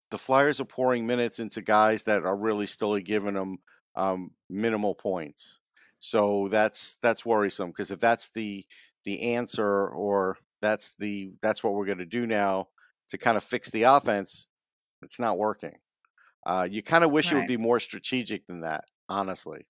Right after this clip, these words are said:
Speaker 1: but so far that's what we've seen, so I don't know if it'll be more strategic next game.
Speaker 2: Right, and I think the upshot here is, you know, f-, and, you know, apologies for sounding like torts here, but I think we're just looking for the effort, right? We're looking for the consistency and the effort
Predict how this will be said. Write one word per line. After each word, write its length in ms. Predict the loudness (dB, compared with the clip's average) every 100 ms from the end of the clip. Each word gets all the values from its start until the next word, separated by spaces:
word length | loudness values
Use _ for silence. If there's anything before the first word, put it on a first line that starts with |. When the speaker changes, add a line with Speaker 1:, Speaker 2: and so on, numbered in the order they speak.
| _ -2
Speaker 1:
but 200 | -2 -2 _ _ _
so 220 | -4 0 4
far 240 | 6 8
that's 240 | 6 4
what 100 | 0 0
we've 140 | -2
seen, 320 | -4 -6 -6 -6
so 160 | -4
I 60 | -2
don't 140 | -4
know 120 | -6
if 100 | -6
it'll 180 | -8 -8
be 160 | -8 -8
more 180 | -6 -8
strategic 560 | -10 -10 -10 -8 -10
next 260 | -8 -10 -10
game. 240 | -12 -14 _ _ _ -20 2
Speaker 2:
Right, 240 | 6 6 6
and 80 | 4
I 80 |
think 320 | 4 0 -2 -2 4
the 120 | 4
upshot 300 | 6 4 6
here 180 | 6 4
is, 320 | 2 -4 -10
you 80 | -4
know, 340 | -2 -2 -6 -10
f-, 80 | -6
and, 380 | -4 -2 -4 -6 -8
you 140 | -8
know, 160 | -8 -6 -4
apologies 680 | 4 6 6 6 0 0
for 260 | -4 -4 -2
sounding 400 | -2 -4 -2 -6
like 180 | -8 -10
torts 320 | -6 -4 -4
here, 300 | -8 -10 -10 0
but 240 | 0 0 _ -20 -20 _ -20 _ -20 _ _
I 100 | -2
think 240 | 2 2 4
we're 100 | 4
just 200 | 4 4
looking 220 | 2 2
for 80 | -2
the 140 | -2 -4
effort, 420 | -6 -8 -14 -16 _
right? 320 | -2 -2 -2
We're 100 | -2
looking 300 | -2 -2 -6
for 140 | -4 -4
the 80 | -2
consistency 1120 | -2 0 0 -2 -2 -4 -2 -2 -2 -4 -4
and 220 | -6 -6
the 120 | -6 -2
effort 560 | -2 -2 -2 -2 -4